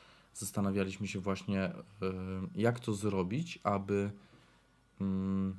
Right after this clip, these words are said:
moi najbliżsi mogli mieć ewentualny dostęp do tych moich kont, choćby nawet po to, żeby je pozamykać. E, i tutaj z Łukaszem wymyśliliśmy coś takiego, żeby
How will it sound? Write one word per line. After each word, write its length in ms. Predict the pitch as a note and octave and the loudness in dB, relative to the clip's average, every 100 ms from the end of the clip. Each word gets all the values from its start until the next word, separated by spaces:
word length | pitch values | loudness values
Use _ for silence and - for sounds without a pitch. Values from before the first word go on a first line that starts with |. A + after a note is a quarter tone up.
| G#2 | -6
moi 340 | G#2 G2 G#2+ A2 | -2 0 2 2
najbliżsi 640 | G#2 G2+ A#2 A#2 - G#2+ | 2 0 -2 -2 -2 2
mogli 300 | G#2+ G#2 G#2 | 2 2 2
mieć 260 | G#2 G#2 - | 0 -2 -4
ewentualny 560 | F#2+ G2+ G2+ F#2 G2 | -2 0 2 2 2
dostęp 500 | F#2+ G2+ G#2 - G2+ | 2 2 0 0 0
do 100 | F#2+ | 0
tych 240 | F#2 F#2+ - | 0 -2 0
moich 320 | G2 F#2+ - | 0 0 -2
kont, 380 | - G2+ G#2 - | 0 2 0 -8
choćby 320 | - G#2+ G2+ G#2 | -6 -2 0 0
nawet 240 | G#2 F#2+ | 0 0
po 120 | G2+ | -2
to, 100 | G2+ | -2
żeby 180 | G2 G2 | 0 2
je 100 | F#2+ | 0
pozamykać. 640 | G2 G2 G2 E2+ E2 - - - - - - - - - | 0 0 0 0 -4 -6 -10 -12 -14 -16 -18 -18 -20 -6
E, 500 | F#2+ F2+ F2+ F2+ F2 - - | -2 0 -2 -4 -6 -6 -2
i 480 | G2+ G2 G2 G2 G2 F#2 - | 0 2 2 2 0 -4 -6
tutaj 220 | - G#2+ | -2 0
z 60 | G2+ | 0
Łukaszem 360 | G2+ A2+ A#2 G#2 | 0 0 0 0
wymyśliliśmy 580 | G2+ G2 A2 G2+ G2+ | 0 0 0 -2 -2
coś 180 | F2+ G2 | -6 -6
takiego, 500 | - G2 F#2 F#2+ D3 | -6 -4 -2 2 0
żeby 480 | A#2+ G2+ G2 G2 | 2 0 2 2